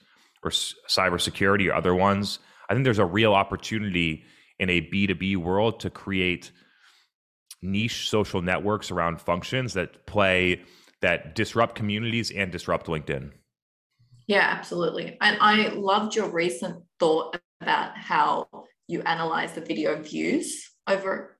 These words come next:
Speaker 2: in LinkedIn and why we don't get the video views. I actually shared it with my last interview, um, with Richard Van, who's a LinkedIn expert himself, and he agreed that our video views have gone down because LinkedIn prefers to give us more vanity metrics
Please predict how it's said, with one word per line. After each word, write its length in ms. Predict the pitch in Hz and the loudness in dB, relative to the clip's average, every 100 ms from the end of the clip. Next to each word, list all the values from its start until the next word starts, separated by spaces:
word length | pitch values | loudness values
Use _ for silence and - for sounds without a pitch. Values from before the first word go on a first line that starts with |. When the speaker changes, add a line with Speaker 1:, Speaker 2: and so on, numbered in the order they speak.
| _ | _
Speaker 2:
in 120 | 208 | -2
LinkedIn 380 | 202 208 214 214 | 2 2 4 4
and 140 | 175 | 4
why 340 | 156 160 165 165 | 4 4 4 2
we 60 | |
don't 400 | 151 156 165 170 | 2 0 -2 -2
get 300 | - 170 - - | 0 0 0 -12
the 100 | 180 - _ - | -18 -18 _ -8
video 320 | 196 190 196 | -4 0 0
views. 300 | 196 214 254 | 0 0 0
I 120 | 208 | 2
actually 300 | 180 180 190 | 0 0 -2
shared 360 | 180 - 165 160 | -2 0 2 2
it 160 | 170 170 | -2 -6
with 160 | 165 | -8
my 120 | 160 | -6
last 520 | 156 156 160 170 - - - - _ - | -2 0 0 -2 -8 -12 -20 -20 _ -6
interview, 520 | 180 175 170 156 - | -4 -4 -2 -2 0
um, 340 | 151 151 - | -2 -2 -6
with 140 | 160 160 | -10 -8
Richard 300 | 165 - 160 | -8 -8 -6
Van, 300 | 165 165 160 | 0 2 2
who's 260 | 165 151 - - | 0 -2 -4 -4
a 200 | 147 - | -4 0
LinkedIn 640 | 160 160 - 151 151 - - _ _ | 0 0 -2 -2 -2 -6 -12 _ _
expert 460 | 180 208 - 151 175 | 0 0 0 0 2
himself, 480 | 165 - 156 170 | 0 0 0 0
and 280 | - - - - - - | -2 -4 -8 -18 -16 -8
he 300 | 170 165 170 | 0 0 0
agreed 600 | 170 - 190 202 170 - | -2 0 2 4 2 0
that 340 | 165 151 - - - | -2 0 -2 -4 0
our 180 | 160 | 2
video 300 | 170 180 202 190 | 2 2 2 0
views 320 | 165 160 160 | 0 -2 -2
have 140 | 165 | -6
gone 200 | - 156 | -6 -4
down 220 | 156 156 160 | -2 -2 -2
because 280 | 160 165 | -4 -4
LinkedIn 680 | 156 160 160 208 170 151 - - | -2 -2 -2 -2 0 -2 -8 -10
prefers 380 | 170 160 165 | -4 -2 -2
to 120 | - - | -6 -4
give 140 | 156 | -2
us 240 | 160 - | -2 -2
more 160 | 156 156 | -6 -2
vanity 320 | 160 165 170 | 0 2 2
metrics 540 | 156 - - 156 - | 0 -4 0 -2 -2